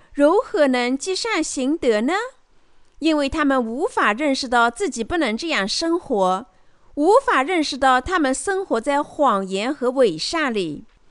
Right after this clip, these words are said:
他们不知道每个人只不过是不足的人，始终要犯罪的人。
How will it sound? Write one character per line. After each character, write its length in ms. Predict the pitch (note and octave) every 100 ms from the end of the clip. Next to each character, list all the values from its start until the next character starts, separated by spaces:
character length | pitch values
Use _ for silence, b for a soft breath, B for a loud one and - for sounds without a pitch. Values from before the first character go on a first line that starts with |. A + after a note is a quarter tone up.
| _ _ _
他 160 | F#4+ F4+
们 160 | C#4
不 100 | C#4
知 140 | C#4 D4+
道 280 | E4 D#4
每 260 | D4 C#4 A3
个 220 | B3+ G#4
人 260 | C#4 A3+ B3+
只 260 | - B3+
不 140 | G#3 C4
过 220 | E4 D#4+
是 180 | A#3+ A3+
不 140 | - B4
足 200 | - A3+
的 120 | G3 A3
人， 360 | F#3+ F3 F#3+ b b -
始 320 | - B3+ G3+
终 220 | D4+ D#4
要 180 | F4 D4
犯 320 | - A4+ E4+
罪 240 | - A4
的 140 | A#3+ G#3
人。 420 | F#3+ F3+ F3 G#3